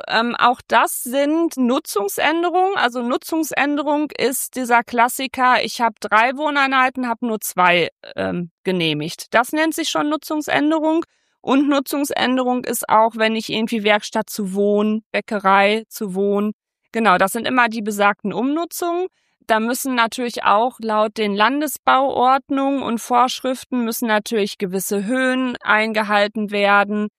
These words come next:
Wobei, das hast du ja meist in Werkstätten. Bei Arbeitsstättenrichtlinien sind ja auch noch ein bisschen krasser, als, äh,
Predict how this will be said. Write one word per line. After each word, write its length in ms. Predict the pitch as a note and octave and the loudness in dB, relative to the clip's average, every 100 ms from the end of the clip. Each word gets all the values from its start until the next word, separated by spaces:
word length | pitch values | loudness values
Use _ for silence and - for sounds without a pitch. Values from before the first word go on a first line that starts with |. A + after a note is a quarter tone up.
| _ - | _ -6
Wobei, 240 | G3+ G#3+ | 0 2
das 180 | G#3 G3+ | 2 0
hast 280 | A3 - - | -2 -2 -4
du 40 | |
ja 180 | D4 D4 | 0 0
meist 560 | C4+ C#4 D4 D#4+ - - | 2 2 2 0 -4 -10
in 200 | C4+ C4 | -8 -4
Werkstätten. 720 | C#4 C#4+ - - C#4+ D4 B3+ | -2 -2 -2 0 0 0 0
Bei 200 | G#3 - | 2 2
Arbeitsstättenrichtlinien 1200 | A3+ B3 B3+ - A#3 A#3+ A#3 - B3 A#3+ A#3 A3 | 2 2 0 0 0 0 -2 -4 -2 0 0 0
sind 160 | A3+ | -2
ja 140 | - A3 | 0 2
auch 60 | |
noch 120 | A3 | 2
ein 80 | A3 | 2
bisschen 280 | G#3+ - G#3 | 0 0 -2
krasser, 520 | - B3+ - E4 - | -2 -4 0 0 0
als, 320 | - D3 - | -4 -6 -8
äh, 300 | - - - | -4 -2 -2